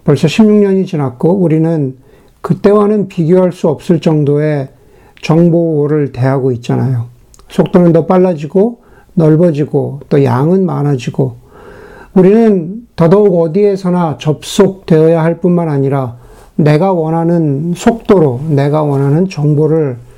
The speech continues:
찾기를 원하는 그런 세상을 살아가고 있습니다. 그래서 뭔가 느리다 싶으면 참지 못하고,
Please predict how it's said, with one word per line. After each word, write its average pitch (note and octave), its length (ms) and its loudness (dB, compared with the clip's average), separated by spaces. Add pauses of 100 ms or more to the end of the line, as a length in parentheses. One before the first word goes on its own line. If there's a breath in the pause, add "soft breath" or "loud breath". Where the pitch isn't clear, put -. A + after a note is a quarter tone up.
(280 soft breath)
찾기를 A#3 500 2
원하는 C#3 720 -2 (500 soft breath)
그런 F3+ 300 2
세상을 F3 880 0
살아가고 D#3 640 0
있습니다. C3 600 -6 (300)
그래서 D#3 500 2 (400 loud breath)
뭔가 F3+ 360 4
느리다 F#3 380 0
싶으면 E3 760 -2
참지 G#3+ 380 0
못하고, C#3+ 760 0